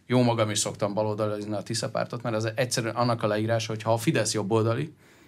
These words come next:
amit előbb vitattam, akkor a Tisza Párt baloldali. A jobb és baloldal az nem tartalmi értelemben értelendő Magyarországon, hanem a,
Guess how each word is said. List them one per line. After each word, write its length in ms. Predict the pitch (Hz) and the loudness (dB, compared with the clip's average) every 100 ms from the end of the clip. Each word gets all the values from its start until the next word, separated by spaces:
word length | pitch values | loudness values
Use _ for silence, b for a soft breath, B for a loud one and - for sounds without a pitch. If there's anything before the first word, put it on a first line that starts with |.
| - | -10
amit 200 | 92 90 | -6 -4
előbb 240 | 104 92 | -4 -4
vitattam, 640 | 92 104 90 117 131 165 B B B _ | -6 -6 -6 -4 -4 -6 B B B _
akkor 340 | 107 110 110 | -6 -2 2
a 240 | 113 107 110 | 4 2 0
Tisza 260 | 120 110 | 0 0
Párt 220 | - 101 | 2 0
baloldali. 580 | 104 120 95 107 131 139 - | 2 2 2 0 0 -2 -4
A 220 | 107 101 | -4 -2
jobb 240 | 123 127 | 0 0
és 120 | 117 110 | 0 0
baloldal 420 | 123 120 120 113 | 0 0 0 0
az 140 | 113 | 0
nem 360 | 113 117 113 110 B B | 0 0 0 -6 B B
tartalmi 460 | 120 117 - 123 127 | 0 2 2 2 2
értelemben 500 | 120 120 123 123 117 | 0 0 0 0 -2
értelendő 480 | 120 123 113 120 | -2 -2 -2 -2
Magyarországon, 640 | 120 120 117 113 113 113 110 | -2 -2 -2 -2 -2 -2 -2
hanem 200 | 107 107 | -2 -2
a, 180 | 104 | -4